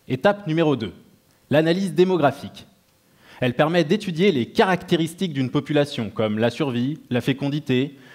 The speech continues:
l'éclosion, la migration. Une population, c'est un système dynamique. Et pour que ce système soit pérenne, il existe des phénomènes compensatoires. Des individus quittent le système, d'autres y pénètrent. Il existe donc un certain équilibre. Mais cet équilibre est fragile.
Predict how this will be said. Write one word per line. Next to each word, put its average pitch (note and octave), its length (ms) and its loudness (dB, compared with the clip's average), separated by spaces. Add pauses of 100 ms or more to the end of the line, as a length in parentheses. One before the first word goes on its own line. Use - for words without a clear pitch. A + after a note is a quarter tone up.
(120)
l'éclosion, C3 520 0
la C3+ 120 2
migration. C#3+ 500 -2 (680)
Une C#3 120 -2
population, F3 500 2
c'est - 180 -4
un C3+ 80 0
système D3+ 380 -2
dynamique. C3+ 500 -4 (320)
Et - 60 -2
pour D3+ 160 0
que D3+ 100 -2
ce C3+ 120 -2
système F3 340 -2
soit B2+ 220 -2
pérenne, D3+ 400 2 (300)
il C3 80 2
existe D3 280 -2
des C#3+ 60 2
phénomènes D3+ 380 0
compensatoires. B2 760 -4 (440)
Des B2 120 -2
individus B2+ 380 -2
quittent F3 220 -4
le F3 40 0
système, F#3+ 460 -2 (260)
d'autres D#3 240 -2
y D#3+ 40 -2
pénètrent. G#2 400 -4 (460)
Il B2 100 -2
existe C#3 220 -4
donc F3 180 0
un C3+ 60 0
certain C#3+ 320 0
équilibre. A2 500 -6 (460)
Mais B2+ 60 -4
cet C#3 200 -2
équilibre D3+ 340 0
est B2+ 40 2
fragile. G2 440 -6